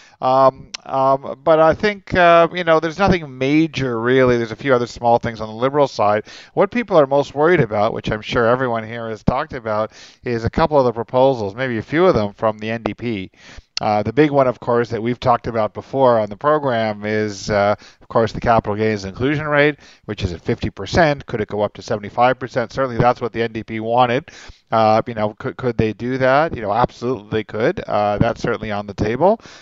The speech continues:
Uh, they've talked about a wealth tax as well for, you know, individuals with, say, over ten million dollars of wealth. I think that's less likely because, after all, it is very complicated. There are very few countries in the world that still have a wealth tax. And then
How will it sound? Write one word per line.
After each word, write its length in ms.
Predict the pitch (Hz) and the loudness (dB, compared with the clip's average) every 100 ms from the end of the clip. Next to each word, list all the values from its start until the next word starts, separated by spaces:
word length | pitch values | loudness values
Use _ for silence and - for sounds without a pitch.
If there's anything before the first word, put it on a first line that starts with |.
| _ | _
Uh, 160 | 110 107 | -4 -2
they've 160 | 120 | -4
talked 240 | - 220 214 | -4 -2 -2
about 200 | - 123 | -2 -4
a 60 | |
wealth 320 | 104 117 131 - | -2 -2 -2 -2
tax 460 | 170 180 233 - | -2 -2 -6 -12
as 160 | 117 101 | -16 -8
well 420 | 98 151 190 240 | 0 4 4 0
for, 320 | - 104 101 | -6 -4 -4
you 140 | 101 101 | -4 -6
know, 60 | |
individuals 500 | 101 101 110 107 101 | -6 -6 -4 -6 -6
with, 180 | 104 - | -2 0
say, 140 | - | 2
over 240 | 107 104 104 | 0 0 -2
ten 220 | - 107 | -4 -4
million 240 | 104 107 | -4 -4
dollars 320 | 104 104 104 98 | 0 -2 -2 -10
of 80 | |
wealth. 540 | 92 117 143 - - - _ - - | -2 2 2 0 -14 -20 _ -18 -8
I 120 | 131 | -6
think 160 | 170 | -4
that's 220 | 160 123 123 | -4 -4 -6
less 220 | 120 - | -8 -4
likely 480 | 107 127 165 202 220 | -4 -4 -4 -6 -6
because, 520 | 131 - 113 107 104 | -8 -4 0 0 0
after 460 | 107 110 - 113 | 0 0 -4 2
all, 160 | 110 107 | 4 4
it 60 | 110 | 2
is 120 | 101 | -2
very 240 | 127 120 | 0 0
complicated. 880 | - - 117 - 120 127 127 127 123 - - _ | -2 -4 -4 -4 -2 0 2 2 0 -10 -20 _
There 180 | 120 113 | 2 2
are 60 | |
very 260 | 110 135 135 | 6 4 4
few 220 | - 127 | 0 -6
countries 460 | - 123 123 120 107 | -4 -4 -4 -8 -10
in 60 | |
the 60 | 107 | -8
world 280 | 107 117 104 | 0 0 0
that 140 | 101 | -4
still 200 | - 117 | -2 -2
have 240 | 110 110 107 | 2 2 0
a 120 | 101 | -4
wealth 360 | 98 107 107 | -2 -2 -4
tax. 480 | - 127 160 170 - - - - - | -4 0 0 0 -6 -20 -20 -20 -8
And 240 | 117 131 | -4 0
then 200 | 147 | 0